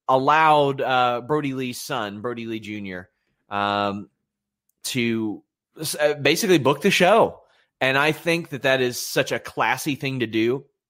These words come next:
on a night they had a major show set. This transcends that. You just say, "People will understand," 'cause they will. And I think what they're doing for that kid is incredible.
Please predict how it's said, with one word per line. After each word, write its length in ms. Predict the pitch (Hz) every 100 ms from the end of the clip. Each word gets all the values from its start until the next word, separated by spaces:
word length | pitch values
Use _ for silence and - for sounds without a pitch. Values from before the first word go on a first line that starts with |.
| _ _ _ _ -
on 100 | 139
a 60 | 113
night 260 | 117 135
they 140 | 143 131
had 100 | 120
a 60 |
major 360 | 101 104 120 123
show 280 | 117 127 120
set. 420 | - 135 147 - - -
This 140 | 165
transcends 720 | - 175 143 139 127 101 92
that. 220 | 90 76 - _ _
You 120 | 123
just 340 | 123 165 160 -
say, 420 | 156 139 127 120 _ _ _
"People 280 | - 151 156
will 100 | 147
understand," 680 | 131 120 - 131 117 110 104 _ _
'cause 140 | 135
they 160 | 110 110
will. 480 | 98 110 104 101 101 _ -
And 160 | 127
I 80 | 131
think 220 | 147 170
what 160 | 139 147
they're 140 | 147
doing 320 | 127 135 135 131
for 100 | 131
that 220 | 120 110
kid 320 | 127 113 107
is 180 | 104 101
incredible. 580 | 95 90 85 76 71